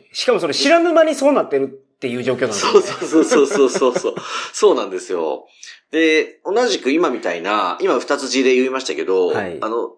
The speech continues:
Speaker 2: その部屋って七十五平米ぐらいの、どっちもそのぐらいの広さだったんですよね。
Speaker 1: うんうんうん。
Speaker 2: で、七十五平米三エルディーケーとかで、駅徒歩まあ十分以内の、あの、お家なんですよ、両-、
Speaker 1: はい
Speaker 2: どっちも。
Speaker 1: はいはい。
Speaker 2: で、これ賃料、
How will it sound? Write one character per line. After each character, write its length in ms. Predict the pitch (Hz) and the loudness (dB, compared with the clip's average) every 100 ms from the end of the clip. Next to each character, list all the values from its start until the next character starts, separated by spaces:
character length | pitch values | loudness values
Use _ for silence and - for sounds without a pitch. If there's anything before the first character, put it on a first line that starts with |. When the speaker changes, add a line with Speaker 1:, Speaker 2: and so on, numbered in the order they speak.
| _ | _
Speaker 2:
そ 140 | - | -2
の 140 | 220 | 0
部 120 | 214 220 | 0 -2
屋 80 | |
っ 60 | 214 | -2
て 80 | - | -4
七 300 | 131 151 175 | -2 -2 -2
十 280 | - 101 85 | -4 -4 -6
五 200 | 95 101 | -4 -2
平 340 | 127 127 113 | 2 4 4
米 300 | 117 113 107 | 0 0 -2
ぐ 100 | 113 | 0
ら 120 | 101 | -2
い 60 | 87 | -2
の、 220 | 78 - | -8 -4
ど 100 | 127 | -4
っ 40 | |
ち 100 | - | 0
も 60 | 165 | -2
そ 100 | 151 | 0
の 60 | 147 | 0
ぐ 60 | |
ら 40 | 147 | 0
い 40 | |
の 60 | 143 | -2
広 220 | 143 120 | 0 0
さ 80 | 78 | -2
だ 60 | |
っ 60 | 78 | -10
た 80 | - | -12
ん 20 | |
で 40 | |
す 100 | - | -10
よ 40 | 127 | -8
ね。 100 | 180 | -6
Speaker 1:
う 40 | |
ん 20 | 220 | -8
う 20 | |
ん 40 | |
う 20 | 98 | -10
ん。 500 | 87 82 - 78 - _ | -14 -16 -16 -18 -20 _
Speaker 2:
で、 120 | 151 | 0
七 180 | 185 185 | 0 0
十 80 | |
五 140 | 120 110 | -2 0
平 120 | 113 | 0
米 80 | 87 | -2
三 280 | - 120 120 | -4 -2 -2
エ 60 | |
ル 120 | 113 | -4
デ 140 | 107 113 | -8 -10
ィ 60 | |
ー 20 | 107 | -2
ケ 140 | 110 | 0
ー 60 | 90 | 0
と 120 | 76 | -8
か 120 | - | -8
で、 460 | 85 90 85 71 - _ _ | -4 -2 -2 -4 -10 _ _
駅 220 | - 104 | -6 -4
徒 100 | - | -2
歩 140 | 120 127 | 0 2
ま 100 | 131 | 0
あ 40 | |
十 120 | 113 | -2
分 220 | 110 - | -6 -2
以 40 | 135 | -2
内 160 | 104 | -2
の、 240 | 82 76 - | -6 -10 -10
あ 80 | 90 | -10
の、 300 | 85 80 69 - | -8 -12 -14 -6
お 100 | 113 | -4
家 160 | 107 | -2
な 260 | 110 98 104 | -4 -4 -8
ん 60 | 90 | -8
で 60 | |
す 80 | 87 | -6
よ、 40 | 90 | -2
両-、 140 | 92 | -2
Speaker 1:
は 120 | 113 | -2
い 20 | |
Speaker 2:
ど 80 | 110 | -2
っ 60 | 107 | -4
ち 160 | - | -6
も。 160 | 101 92 | -4 -6
Speaker 1:
は 100 | - | -6
い 40 | |
は 60 | 85 | -12
い。 20 | - _ | -20 _
Speaker 2:
で、 100 | - | -6
こ 180 | 160 180 | -2 2
れ 120 | 190 | 2
賃 380 | 180 - 247 254 | 2 -4 -4 0
料、 140 | 170 | 0